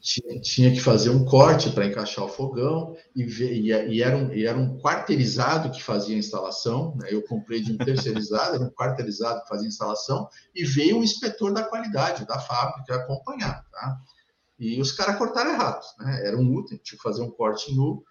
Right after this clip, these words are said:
cortaram errado, cortaram invertido, então ficou uma parte embaixo mais curta, eu falei, "Hum, assim não aceito, tá?" "Ah, não, não tem problema, a gente vai resolver." Aí trouxeram uma chapa inteira, pô, é uma, é uma placa inteira, né,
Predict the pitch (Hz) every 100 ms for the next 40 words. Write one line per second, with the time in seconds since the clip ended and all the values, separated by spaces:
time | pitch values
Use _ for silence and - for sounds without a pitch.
0 | _ _ - 160 160 156 175 135 151 170
1 | - 127 - 127 123 131 127 107 - 139
2 | 165 147 135 131 - - 127 127 - 123
3 | 123 - 113 117 127 135 127 - - 127
4 | 131 131 135 - - 135 107 104 95 -
5 | 110 107 135 131 110 - - - - 151
6 | 156 151 110 143 - 120 131 135 123 -
7 | 123 120 120 120 85 - - - _ 101
8 | 110 135 131 - 131 127 110 - 117 117
9 | 117 101 147 147 165 101 135 269 220 175
10 | 302 330 190 180 - 147 - 147 113 104
11 | 117